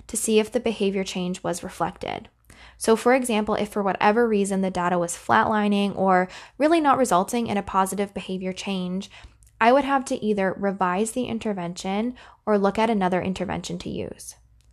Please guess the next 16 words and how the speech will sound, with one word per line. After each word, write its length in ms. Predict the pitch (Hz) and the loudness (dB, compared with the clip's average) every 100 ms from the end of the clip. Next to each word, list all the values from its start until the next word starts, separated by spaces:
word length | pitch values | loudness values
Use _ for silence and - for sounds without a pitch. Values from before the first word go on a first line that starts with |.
| _ _ _ _ _ | _ _ _ _ _
Behavior 320 | 208 226 247 285 | 2 4 4 2
analysts 440 | 240 214 208 214 | 2 2 2 2
should 160 | 214 208 | -4 -4
consult 360 | 196 196 196 | -4 0 0
the 80 | 220 | 0
data 360 | 208 185 180 - | 0 2 0 0
often 540 | 170 170 - 208 233 | -2 -4 -4 -2 -2
and 140 | 262 208 | -2 -2
make 220 | 190 196 | -2 -4
changes 520 | - 190 190 185 175 - _ _ _ | -8 -4 0 0 -2 -6 _ _ _
based 560 | 247 240 240 247 - - | 4 6 4 -2 -8 -4
on 220 | 190 185 | 0 2
the 80 | 208 | 0
data 560 | 220 233 226 160 170 190 _ _ _ | 2 4 4 2 2 -4 _ _ _
that 160 | - 208 | -6 -2
reflect 500 | 208 - 190 180 - | -2 2 4 4 -2